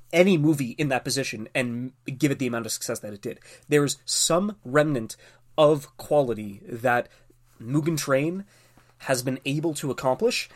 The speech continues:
and I cannot wait until it comes out for the West. Uh, for North America, tickets are on sale April ninth.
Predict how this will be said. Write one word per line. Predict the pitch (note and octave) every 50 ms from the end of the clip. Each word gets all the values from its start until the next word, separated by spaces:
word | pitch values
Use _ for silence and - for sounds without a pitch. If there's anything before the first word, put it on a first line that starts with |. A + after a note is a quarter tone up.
| -
and | - C3+
I | C3+ C3
cannot | C3 - - E3+ E3+ E3+ D#3 C#3+
wait | C#3+ C#3 C3
until | A#2+ - C3 A#2+
it | A2+
comes | - A#2 A2+
out | A2+ G#2
for | - G#2+
the | G#2
West. | G#2 - - - - _ _ _ _ - - - - _ -
Uh, | B2+ B2 B2+ B2+ B2
for | - D3+ C#3
North | C#3+ E3+ F#3+ -
America, | D#3+ C#3+ D#3 E3+ - G#3+ A3+ - - -
tickets | - F#3 F3 F3 G3 - - - - - - _ _ -
are | C#3+ C3 B2+ B2+ B2 B2 B2 B2+ C3+ - -
on | C#3+ D#3 F3
sale | F3+ - - C3 C#3 D#3 F#3 F#3+ - _ - -
April | D#3 D3 D3+ C#3+
ninth. | B2 G#2 - - - -